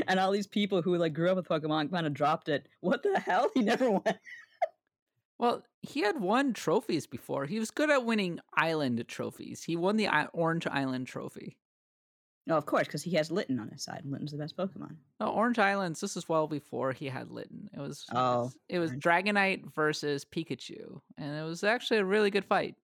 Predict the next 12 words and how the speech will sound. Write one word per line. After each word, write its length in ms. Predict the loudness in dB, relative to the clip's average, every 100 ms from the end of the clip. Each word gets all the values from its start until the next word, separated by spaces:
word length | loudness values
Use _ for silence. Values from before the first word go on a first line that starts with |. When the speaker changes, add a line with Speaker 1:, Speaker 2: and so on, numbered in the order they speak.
| _
Speaker 2:
I 140 | -10
really 260 | -8 -8 -8
enjoyed 300 | -8 -8 -8
it. 60 | -2
Speaker 1:
That 140 | 0
sounds 300 | 2 0 0
really 200 | 0 0
interesting. 360 | 0 -2 0 2
That 100 | 2
would 100 | 2
be, 260 | 4 4
uh, 380 | 4 2 2 2